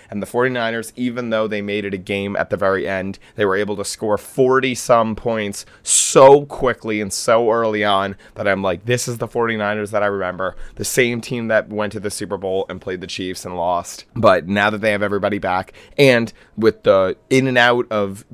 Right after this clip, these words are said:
Garoppolo and Lance, I actually do like that. I think that it really throws the defense off. It's so hard to scheme against,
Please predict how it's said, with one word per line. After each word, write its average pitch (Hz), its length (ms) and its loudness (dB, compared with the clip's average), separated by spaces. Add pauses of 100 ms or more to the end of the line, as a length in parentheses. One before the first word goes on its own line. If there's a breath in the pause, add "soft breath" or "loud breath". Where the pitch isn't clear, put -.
(140)
Garoppolo 104 640 4
and 98 80 -6
Lance, 110 400 -2 (180 loud breath)
I 117 100 4
actually 131 340 6
do 107 240 -4
like 95 300 0
that. 120 300 4
I 95 100 -4
think 98 240 -8
that 95 140 -2
it 92 180 -4
really 101 280 0
throws 95 340 -4
the 98 100 -8
defense 95 360 -8
off. 98 320 0
It's - 140 -14
so 110 360 4
hard 107 200 2
to 98 80 -6
scheme 104 300 -6
against, 95 420 -4